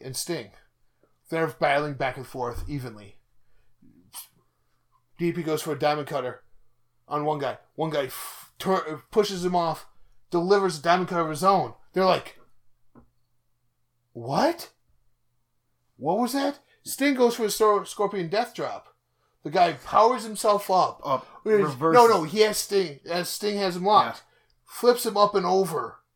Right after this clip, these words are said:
Speaker 2: Yeah.
Speaker 1: A power driver.
Speaker 2: Yep, a pile driver. And that
Speaker 1: What? What?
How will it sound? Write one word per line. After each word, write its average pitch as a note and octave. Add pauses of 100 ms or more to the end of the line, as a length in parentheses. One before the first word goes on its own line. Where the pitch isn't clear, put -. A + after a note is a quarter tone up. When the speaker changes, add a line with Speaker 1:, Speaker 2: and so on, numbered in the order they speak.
Speaker 2:
Yeah. G2+ (1080)
Speaker 1:
A -
power F3+
driver. A2+ (180)
Speaker 2:
Yep, C#3+ (260)
a -
pile A#2+
driver. G#2+
And A2
that -
Speaker 1:
What? - (680)
What? A#3